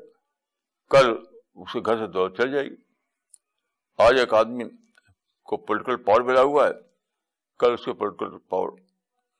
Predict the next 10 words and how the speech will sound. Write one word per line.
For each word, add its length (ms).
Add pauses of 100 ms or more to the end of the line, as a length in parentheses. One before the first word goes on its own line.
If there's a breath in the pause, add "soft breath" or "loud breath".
(200)
نہیں 180
رہے 160
گی 120
اس 80
کے 100
پاس۔ 220 (1000)
یہ 140
ہے 200 (840)
تلک 240
الایام 420